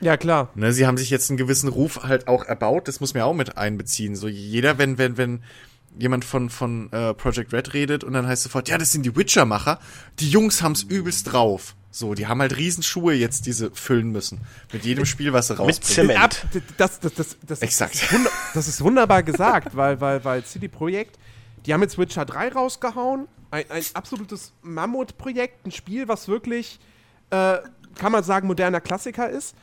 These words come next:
Speaker 2: Mhm.
Speaker 1: Ähm, und das nächste Spiel, was sie jetzt machen, Cyberpunk, <clears throat> wenn das nämlich nicht so geil wird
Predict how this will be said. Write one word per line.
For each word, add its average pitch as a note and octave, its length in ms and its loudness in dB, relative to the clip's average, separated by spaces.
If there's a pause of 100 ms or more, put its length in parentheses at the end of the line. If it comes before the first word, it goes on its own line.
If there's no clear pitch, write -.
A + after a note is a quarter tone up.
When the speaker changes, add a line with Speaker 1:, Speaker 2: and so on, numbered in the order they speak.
(140)
Speaker 2:
Mhm. C#3+ 240 -10
Speaker 1:
Ähm, F#3 400 2 (1120)
und F3+ 440 0 (840)
das D#3+ 220 -14
nächste C#4+ 320 -8
Spiel, C4 200 -4
was G3+ 140 0
sie D#3+ 60 -4
jetzt - 100 -8
machen, C#3 220 -2
Cyberpunk, F3 720 -2 (180)
<clears throat> - 200 -20
wenn D#3 180 2
das E4 240 8
nämlich A3 400 4
nicht A4 360 -2 (120)
so F#3+ 420 8
geil D3+ 420 6
wird A#2+ 400 -2